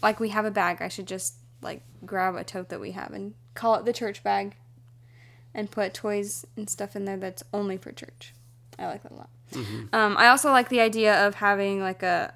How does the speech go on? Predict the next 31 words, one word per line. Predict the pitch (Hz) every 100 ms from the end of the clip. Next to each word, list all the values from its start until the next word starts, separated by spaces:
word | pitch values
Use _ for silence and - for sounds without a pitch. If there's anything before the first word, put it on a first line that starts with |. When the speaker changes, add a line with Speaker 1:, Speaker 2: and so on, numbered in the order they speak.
| -
Speaker 1:
a |
flip | 196 - - 254 233 226
book | 240 226 233
or | - 202
some | 202 214
sort | 214 208
of | 202
photo | - 220 220
album | - 196 202 208
with | 202 202
pictures | - 202 - 202
of | 190 185 190 - - - - - - - -
Christ | - 294 285 277 -
or | - 208
pictures | 233 220 214 202
of, | 208 190 185 202
like, | 180 233 - - - - - -
people | - 214 196 202
serving | - 233 240 233
each | 226 214
other | 226 214 208 202 -
or | 190 190 233 -
doing | 233 226
uplifting | 202 208 196 196
things | 196 247 240 226
like | 214 185
reading | 185 180
the |
scriptures | 196 - 220 - 214 208
or | -
praying. | - 214 208 202 202 202